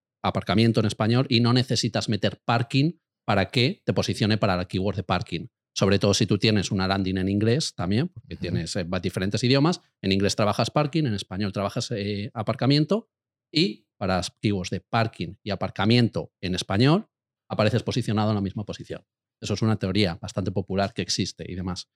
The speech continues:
Speaker 1: Nosotros hemos hecho un, una prueba en un proyecto interno y hemos quitado keywords en inglés que se buscan en español en inglés para ver qué sucedía y, y nos hemos pegado en ese proyecto interno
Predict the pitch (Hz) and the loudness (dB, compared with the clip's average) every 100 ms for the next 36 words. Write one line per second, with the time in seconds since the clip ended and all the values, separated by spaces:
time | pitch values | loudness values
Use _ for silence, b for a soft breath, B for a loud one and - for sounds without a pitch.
0 | _ _ _ _ 98 107 101 104 101 101 | _ _ _ _ -2 2 2 2 2 2
1 | 107 110 98 98 98 95 107 101 92 120 | 0 0 0 0 0 -2 0 0 4 4
2 | 131 170 - 95 - 95 - 101 107 120 | 4 0 -2 -2 -2 -4 0 0 2 4
3 | 127 156 - _ _ _ - 139 107 98 | 4 2 -2 _ _ _ 2 6 6 6
4 | 85 82 90 101 95 92 - - 92 95 | 4 0 0 2 2 0 -4 -2 0 2
5 | 92 90 104 90 87 - 104 95 95 98 | 0 0 -2 -2 -4 -6 -2 0 2 4
6 | 95 - - - 90 - 95 90 - 98 | 2 0 -4 -2 -2 -4 -4 -4 -4 -2
7 | 98 90 104 101 107 117 160 - _ _ | -2 -2 0 2 4 4 4 -2 _ _
8 | _ 101 90 - 123 107 101 92 98 147 | _ 0 0 0 -2 0 2 2 2 0
9 | _ - 98 82 85 85 92 - 95 90 | _ 0 0 0 -6 -12 -12 -4 -2 -2
10 | 85 - 90 101 95 - - 139 95 113 | -6 -6 0 0 0 -2 -4 0 0 0
11 | 98 92 220 90 85 101 117 185 | 2 2 0 0 0 4 4 2